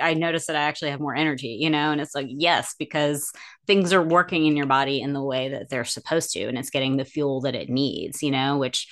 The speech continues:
like you said, protein and fats, and really, you know, starting to build your, um, you know, each meal around those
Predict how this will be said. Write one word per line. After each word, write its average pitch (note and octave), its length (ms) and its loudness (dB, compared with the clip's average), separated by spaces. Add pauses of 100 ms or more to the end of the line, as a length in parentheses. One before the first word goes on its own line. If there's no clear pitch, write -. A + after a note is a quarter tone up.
(380)
like D3 120 -6
you E3 80 -4
said, D3 380 2
protein D3+ 380 -2
and C3+ 120 -2
fats, C#3+ 480 4
and D#3 140 0
really, D#3 440 -2 (200)
you F3 140 2
know, C#3+ 100 0
starting F3 400 2
to C#3+ 180 -4 (160)
build E3+ 560 6 (460)
your, D3+ 720 4
um, C#3 560 -2 (360)
you F#3 140 4
know, D3+ 120 4
each F3+ 220 0
meal E3 440 4
around D3 440 4
those G#2+ 720 -6